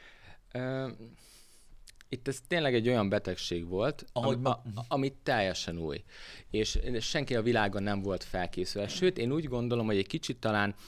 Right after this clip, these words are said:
Speaker 1: a világnak a, a lakossága is elbízta magát, ö, mert, mert, ö, nagyon nagy kényelemben, ö, éltünk az elmúlt évtizedekben
Speaker 2: Mhm.
Speaker 1: például. Hogy, hogy ez egy,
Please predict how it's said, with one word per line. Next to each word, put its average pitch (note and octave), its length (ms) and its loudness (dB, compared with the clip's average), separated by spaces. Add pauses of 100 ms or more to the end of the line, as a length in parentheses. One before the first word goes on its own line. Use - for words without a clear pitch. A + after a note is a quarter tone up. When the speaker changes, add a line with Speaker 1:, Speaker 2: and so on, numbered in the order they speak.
(320)
Speaker 1:
a G#2 100 4
világnak A2+ 640 2
a, G2+ 280 2
a A2 40 2
lakossága A2 580 0
is F#2+ 160 0
elbízta F#2+ 600 -2
magát, G2+ 540 0 (340)
ö, G2+ 420 2
mert, G2+ 540 2
mert, G#2+ 420 -2
ö, A2 280 0
nagyon B2+ 380 -2
nagy G#2+ 260 -2
kényelemben, F#2 840 -2
ö, F#2 340 -2
éltünk G2+ 460 -2
az F#2+ 140 -2
elmúlt F#2 440 -2
évtizedekben F2+ 920 -2
Speaker 2:
Mhm. A#2 100 -4
Speaker 1:
például. F2 400 -2 (300)
Hogy, A2 440 0
hogy A#2 140 0
ez A#2+ 140 2
egy, C3 280 0